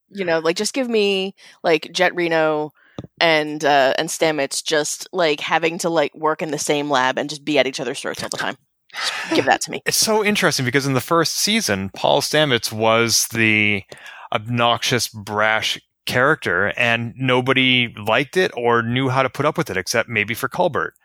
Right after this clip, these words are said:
Speaker 2: And then we bring in Reno, and she's just, like, does not give a crap. Uh, nothing, like, water off a duck's back. Anything Stamets says just rolls right off her, and she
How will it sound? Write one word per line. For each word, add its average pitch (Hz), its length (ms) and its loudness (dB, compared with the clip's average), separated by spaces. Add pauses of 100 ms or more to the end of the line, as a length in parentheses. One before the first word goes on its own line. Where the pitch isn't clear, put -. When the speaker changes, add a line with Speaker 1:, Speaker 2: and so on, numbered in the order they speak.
(260)
Speaker 2:
And 131 120 0
then 135 300 0
we 131 140 -2
bring 123 420 0 (320)
in 113 480 0 (240)
Reno, 117 520 2
and 117 440 0
she's 165 300 0
just, 156 160 0
like, 131 260 2 (560)
does 127 260 0
not 131 360 0
give 120 160 2
a 110 80 0
crap. 95 420 0
Uh, 117 160 0 (100)
nothing, 143 640 0
like, 113 260 2
water 156 300 2
off 139 100 0
a 139 60 -4
duck's 131 240 0
back. 110 480 0
Anything 156 320 2
Stamets 143 380 0
says 143 340 2
just - 240 -4
rolls 117 380 2
right 120 180 4
off 113 240 4
her, 131 80 2
and 104 100 2
she 110 260 -2